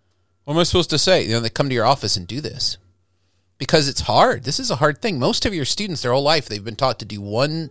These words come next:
thing, and that is be critical consumers. They haven't had to produce text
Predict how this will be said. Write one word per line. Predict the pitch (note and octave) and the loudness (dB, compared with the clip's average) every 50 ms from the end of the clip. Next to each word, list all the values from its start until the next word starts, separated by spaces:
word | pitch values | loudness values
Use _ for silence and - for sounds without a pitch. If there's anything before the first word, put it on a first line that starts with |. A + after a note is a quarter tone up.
| _ | _
thing, | - - - C3+ A#2+ F#2 - - _ _ _ _ _ _ _ _ _ _ _ _ | -16 -10 -8 -8 -6 -8 -10 -14 _ _ _ _ _ _ _ _ _ _ _ _
and | A#2 A#2 | -4 -2
that | B2 B2 | 0 0
is | A#2 F#2+ | 0 -2
be | - A#2+ | -4 -6
critical | A2 - - C3+ C3 A#2+ - A#2+ | -2 0 2 2 2 2 0 -2
consumers. | - - G#2 - - - C#3+ D3 C3+ G#2+ F2 - - - - - _ _ _ _ _ _ _ _ _ _ | -4 -2 -2 -2 0 0 0 0 -2 -4 -6 -4 -4 -6 -6 -6 _ _ _ _ _ _ _ _ _ _
They | - C3 | -8 -2
haven't | - G3+ B3+ D#4 C#4 | 0 0 0 0 -2
had | - G3 G#3+ A3 | 0 -2 -2 0
to | G#3 G3 | -2 -4
produce | - - C3+ B2 - - E3+ G#3 G3+ - - - | -4 -4 -6 -4 -2 -2 -2 -2 0 0 -2 -2
text | - - - - - - - - - - - | -2 -2 -4 -4 -4 -4 -6 -4 -4 -6 -8